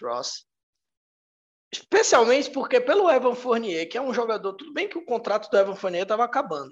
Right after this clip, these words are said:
mas o Evan Fournier é um cara, é um jogador melhor que o Terence Ross. Vamos, por mais que eu, eu tenha uma an-, antipatia pelo francês, eu não vou mentir aqui.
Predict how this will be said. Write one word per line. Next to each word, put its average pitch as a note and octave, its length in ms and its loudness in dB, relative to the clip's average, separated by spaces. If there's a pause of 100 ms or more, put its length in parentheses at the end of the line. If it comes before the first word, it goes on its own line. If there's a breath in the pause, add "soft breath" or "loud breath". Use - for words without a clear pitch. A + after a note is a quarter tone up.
(320 loud breath)
mas A#4+ 140 0
o F4 60 6
Evan G#3 200 4
Fournier F3 300 -4
é G3 40 2
um B3 120 -2
cara, E3+ 220 4
é A3 80 4
um C4 120 -2
jogador G3 380 2
melhor F#3+ 300 2
que A3 100 -10
o - 40 -20
Terence E3 340 0
Ross. B2+ 260 -4
Vamos, F#3+ 380 -2 (180)
por G3 140 -6
mais C#4+ 200 2
que E3+ 420 -8
eu, D#3+ 640 -6 (160)
eu E3+ 120 -8
tenha E3+ 240 -4
uma D#3+ 140 -2
an-, E3 180 -8 (100)
antipatia G#3 720 0
pelo E3+ 200 -6
francês, F3+ 640 -4 (440)
eu - 60 6
não C4 100 6
vou G#3+ 140 6
mentir B3 360 2
aqui. - 340 -4